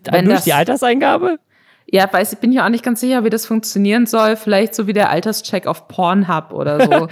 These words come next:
Speaker 2: <laughs> „Ich bin achtzehn, okay.“
Speaker 1: <laughs> „Alles klar, warum solltest du mich anlügen?“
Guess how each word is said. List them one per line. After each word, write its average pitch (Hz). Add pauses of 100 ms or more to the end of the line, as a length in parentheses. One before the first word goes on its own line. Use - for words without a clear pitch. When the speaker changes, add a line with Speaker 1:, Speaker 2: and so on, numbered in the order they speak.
(100)
Speaker 2:
<laughs> -
„Ich 202
bin 214
achtzehn, 214
okay.“ 139
Speaker 1:
<laughs> -
„Alles 202
klar, 180
warum 196
solltest 185
du 190
mich 190
anlügen?“ 160